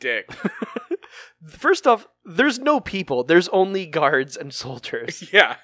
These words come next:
Speaker 1: And
Speaker 2: Number
Speaker 1: her
Speaker 2: two, there's, <laughs> like, two lights in the whole
Speaker 1: I was gonna
Speaker 2: damn
Speaker 1: say,
Speaker 2: place.
Speaker 1: their fucking castle is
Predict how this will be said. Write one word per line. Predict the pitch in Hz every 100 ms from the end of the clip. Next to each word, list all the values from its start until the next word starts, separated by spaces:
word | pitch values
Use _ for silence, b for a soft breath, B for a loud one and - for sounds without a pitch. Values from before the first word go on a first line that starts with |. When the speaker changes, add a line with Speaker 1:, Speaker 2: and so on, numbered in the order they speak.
| B B B B B
Speaker 1:
And | 220
Speaker 2:
Number | 302
Speaker 1:
her | 277
Speaker 2:
two, | - 233 165 147 B B _
there's, | 160 196 - - -
<laughs> | - -
like, | 202 -
two | - 240 233
lights | 170 160 165
in | 165
the | 147 127
whole | 165
Speaker 1:
I |
was | 170
gonna | 185 147
Speaker 2:
damn | 147
Speaker 1:
say, | 165
Speaker 2:
place. | 143 120 -
Speaker 1:
their | - 220
fucking | 190 220 214 294
castle | 226 220 208 208
is | 175 151 151